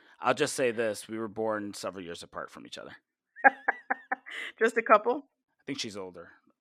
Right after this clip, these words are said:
Speaker 1: But
Speaker 2: Oh.
Speaker 1: I can't, I can't
Speaker 2: For those who are
Speaker 1: confirm.
Speaker 2: interested, June twenty-sixth, nineteen ninety-three.
Speaker 1: Yep, that's the year I was born.
Speaker 2: I wanna see who has a <laughs> birthday on, on my day now. Um, is there anybody, or am I the most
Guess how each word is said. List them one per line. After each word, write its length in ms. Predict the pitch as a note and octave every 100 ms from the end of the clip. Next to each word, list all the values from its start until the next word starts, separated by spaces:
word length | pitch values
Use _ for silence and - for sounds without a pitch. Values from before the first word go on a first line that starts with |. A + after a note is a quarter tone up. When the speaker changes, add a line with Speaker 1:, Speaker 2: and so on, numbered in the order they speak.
| _
Speaker 1:
But 120 | - A#3
Speaker 2:
Oh. 100 | G3
Speaker 1:
I 60 | F2+
can't, 220 | - A#2 -
I 80 | -
can't 240 | - F2+ -
Speaker 2:
For 220 | - G3+
those 200 | G3+ A3
who 100 | B3
are 80 | A3+
Speaker 1:
confirm. 80 | F#3+
Speaker 2:
interested, 560 | A3 G#3+ G3+ F3+ F3 - -
June 340 | F3+ G3 G#3 G#3+
twenty-sixth, 680 | G3+ G3 G3 - G#3 -
nineteen 300 | F#3 F#3 F#3
ninety-three. 560 | F3+ F3+ - - G2+ F#2+ _ _ _ _ _ _ F#2+
Speaker 1:
Yep, 120 | C3 _
that's 160 | -
the 80 | G2
year 120 | G2
I 40 | G#2+
was 100 | G#2
born. 280 | A#2+ A#2 - _ _ _ -
Speaker 2:
I 60 |
wanna 200 | G#3 G#3
see 140 | - G#3
who 140 | F#3
has 140 | F3
a 40 | F3+
<laughs> 0 |
birthday 440 | - A3+ - C#4+
on, 220 | A3+ G#3+ - - - C4+
on 140 | C#4+
my 180 | G#3+ A#3
day 240 | G#3 G#3
now. 340 | G3 F#3 A#3+ - _ _ - - F#4 E4 - _ A4
Um, 540 | G4+ A4+ A4+ A4+ A4+ A4+ _
is 120 | C3
there 200 | B2+ - -
anybody, 580 | G#3+ A3 C#4 A3 F3+ F3
or 160 | C#3+ F3+
am 140 | G3
I 120 | F#3
the 120 | F3+
most 380 | F3+ F3 F#3 -